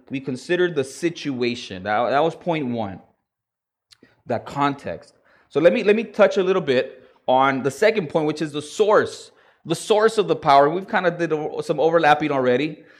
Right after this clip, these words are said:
So the source of the power, and it's explained there very easily in Acts one eight, but it's the indwelling of the Holy Spirit in every believer. That is what makes us children of God. That is what allows us to say that we have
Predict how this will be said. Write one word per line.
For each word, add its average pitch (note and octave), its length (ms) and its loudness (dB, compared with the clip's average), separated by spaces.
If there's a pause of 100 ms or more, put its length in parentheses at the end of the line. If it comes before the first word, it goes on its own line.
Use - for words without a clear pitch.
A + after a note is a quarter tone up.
(120)
So D#3 180 4
the D#3 160 0
source A#3+ 560 6
of G#3+ 140 4
the F#3 80 0
power, F3+ 600 2 (160)
and D#3 160 0
it's D#3+ 140 -8
explained E3+ 540 -4
there F3+ 80 0
very D#3+ 320 2
easily E3 340 -8
in C#3+ 160 -8
Acts C3+ 300 -4
one D#3 260 -6
eight, A2+ 340 -6 (200)
but E3 120 2
it's F3 140 -2
the F3+ 140 -6
indwelling G#3+ 760 4
of F3 80 -2
the D#3 80 2
Holy F3 300 -2
Spirit G3 640 0 (140)
in F3+ 340 -2
every G3 480 6
believer. E3 840 0
That E3 200 0
is G#3 180 -4
what F3 400 0
makes E3+ 380 -6
us G3 160 0
children D#3+ 440 0
of A#2+ 160 -8
God. A2 280 0 (240)
That D#3 160 4
is F#3 100 -2
what F#3 320 6
allows E3 480 6
us F#3 100 -12
to D#3 120 -16
say E3 200 -4
that D3 160 -2
we C3 140 -6
have F3 500 0